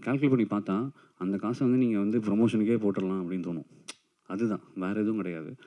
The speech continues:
நம்ம திரும்ப திரும்ப சொல்ற பாயிண்ட் என்னன்னா வந்து, அக்ரிமெண்ட்ல நாங்களும் அதெல்லாம் மென்ஷன் பண்றோம். அது யாரும் ஹானர் பண்ண மாட்றாங்கன்றது தான் பிரச்சனை. இப்போ பர்டிகுலரா எனக்கு இந்த, அ, ஆங்கர் தான் வந்து என்னை வந்து இன்டர்வியூ எடுக்கணும்னு சொல்லக்கூடாது.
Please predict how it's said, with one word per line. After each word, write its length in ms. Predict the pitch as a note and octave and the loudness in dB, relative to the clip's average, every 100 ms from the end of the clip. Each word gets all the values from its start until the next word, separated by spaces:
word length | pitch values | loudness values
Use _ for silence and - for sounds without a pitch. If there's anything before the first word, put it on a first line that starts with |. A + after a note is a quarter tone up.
| - _ _ | -20 _ _
நம்ம 220 | G#2+ A#2+ | -4 -2
திரும்ப 260 | - D3 D#3+ | 2 4 4
திரும்ப 240 | D#3 E3+ | 4 2
சொல்ற 560 | E3 C3+ C3 C3 A#2+ G2 - | 2 0 2 2 2 0 -4
பாயிண்ட் 280 | - A#2+ C#3+ | -6 -4 -4
என்னன்னா 320 | A#2+ A#2 C#3 | -4 -4 -2
வந்து, 360 | A#2+ A#2 C#3 G#2 | -2 0 -2 -2
அக்ரிமெண்ட்ல 380 | G#2+ E3+ E3+ A#2+ | 0 4 4 4
நாங்களும் 220 | G2+ D3 | 4 6
அதெல்லாம் 280 | C3+ B2+ A2+ | 6 4 0
மென்ஷன் 280 | A#2+ - A2 | 0 -2 -2
பண்றோம். 360 | F#2 A2+ G#2+ - - _ | -2 -2 -4 -8 -16 _
அது 180 | G#2 G#2+ | -4 -2
யாரும் 300 | A2 D#3+ D3+ - | 0 4 4 2
ஹானர் 280 | C#3+ G#3 D#3 | 0 2 4
பண்ண 260 | C#3+ B2 | 2 4
மாட்றாங்கன்றது 420 | A2 A2 A2+ A2 | 0 2 2 2
தான் 120 | G#2+ G2+ | 0 -2
பிரச்சனை. 320 | F#2 - F2 - _ _ _ | -4 -6 -10 -10 _ _ _
இப்போ 300 | C3+ C3 D3+ - | -4 0 0 2
பர்டிகுலரா 600 | C#3 G3 F3 E3 D3+ - | 0 0 0 2 0 -4
எனக்கு 360 | A#2+ B2 B2 | -6 -2 2
இந்த, 580 | B2+ D#3 E3 D#3+ D3+ C3+ - _ - - | 4 6 10 10 10 6 -2 _ -20 -14
அ, 80 | - - - | -12 -12 -14
ஆங்கர் 340 | B2+ D3+ D#3 C#3+ | -2 2 4 6
தான் 160 | D#3 | 4
வந்து 420 | C#3 C#3 C#3 C3+ | 4 4 4 4
என்னை 200 | A#2 A#2+ | 2 2
வந்து 180 | A#2 A#2+ | 0 2
இன்டர்வியூ 320 | B2 C3+ C3 | 2 8 8
எடுக்கணும்னு 300 | A#2 A2+ A#2 | 8 4 2
சொல்லக்கூடாது. 480 | A#2+ A2 B2 G#2 E2 | 4 4 6 4 0